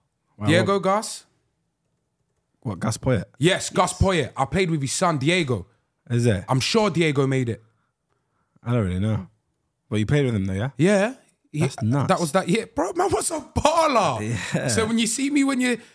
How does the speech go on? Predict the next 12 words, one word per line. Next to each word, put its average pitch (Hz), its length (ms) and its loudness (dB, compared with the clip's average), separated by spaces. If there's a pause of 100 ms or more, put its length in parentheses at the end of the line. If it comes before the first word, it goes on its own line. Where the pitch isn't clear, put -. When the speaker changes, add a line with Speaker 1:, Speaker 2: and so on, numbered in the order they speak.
(120)
Speaker 2:
when 190 120 0
you 208 80 0
see 226 240 -2
me 208 120 2
at 185 140 -2
Soccer 185 420 -2
Aid 175 520 0
Speaker 1:
Yeah. 104 340 -2
Speaker 2:
and 151 100 0
Sidemen 170 460 -2
charity 185 440 0
match, 139 460 -4